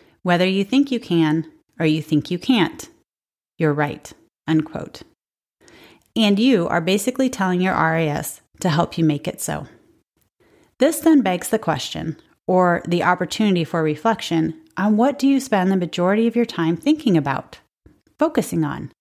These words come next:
What do you spend time replaying in your head? What are the words and feelings you're focusing on? Essentially, what are you spending your time pondering,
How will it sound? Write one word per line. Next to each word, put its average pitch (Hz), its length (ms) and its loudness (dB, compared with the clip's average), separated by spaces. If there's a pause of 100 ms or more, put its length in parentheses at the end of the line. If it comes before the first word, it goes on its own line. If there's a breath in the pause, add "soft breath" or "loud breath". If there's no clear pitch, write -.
What 190 300 0
do 254 60 2
you 254 100 2
spend 190 320 0
time 165 400 2
replaying 160 560 2
in 170 80 2
your 185 140 -2
head? 196 420 -2 (400)
What 185 200 0
are 202 100 4
the 233 120 2
words 175 480 0
and 202 200 -4
feelings 226 480 2
you're 151 100 -4
focusing 143 500 -8
on? - 280 -10 (640 soft breath)
Essentially, 240 840 -2 (340 soft breath)
what 247 300 0
are 277 60 2
you 269 160 2
spending 202 400 0
your 220 100 -2
time 170 320 -2
pondering, 175 720 -2